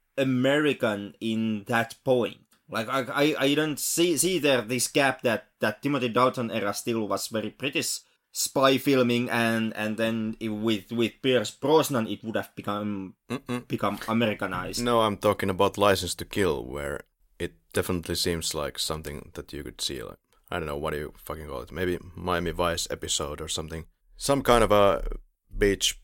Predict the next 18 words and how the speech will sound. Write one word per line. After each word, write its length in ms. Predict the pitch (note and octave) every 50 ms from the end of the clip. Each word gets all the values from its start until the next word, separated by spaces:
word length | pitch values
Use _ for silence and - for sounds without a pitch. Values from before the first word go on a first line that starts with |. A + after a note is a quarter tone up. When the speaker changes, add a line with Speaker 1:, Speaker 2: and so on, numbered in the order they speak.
| - -
Speaker 2:
titties 360 | G2+ F#2 F#2 F#2 F2+ E2+ - -
episode 540 | G2+ - F2+ - - F2 F2 E2+ E2 - - - - - - - - -
in 100 | F2 E2+
the 100 | - -
a-, 260 | - E2+ F2 - - E2
late 200 | F#2 F2+ E2+ - - -
eighties. 460 | E2 D#2 D2+ D2+ D2 C2 - - - - - - - - - _ _ - - -
Speaker 1:
Yeah, 420 | - D#3 D3+ D3 A3+ A#3+ A#3+ G#3 G3+
h-, 120 | G3 G#3+ - D#3 G3 G3
hard 240 | A3+ B3+ C#4 D4 D4
for 140 | - C#4+
me 160 | B3 A#3 A3+ G#3+
to 120 | - G3
say 280 | F3 - - F#3+ F#3+ F#3
yet 540 | F3+ E3+ D#3+ D3 D#3+ E3 E3+ E3 - - - - _
about 540 | D3 C#3 - D3 C3+ C3 C3 C3 C3 B2+ - _ -
h-, 760 | - - - - - - - - - - A#2 C3 D#3 - A2 B2+
how 280 | D#3 D3+ D#3 D3 C#3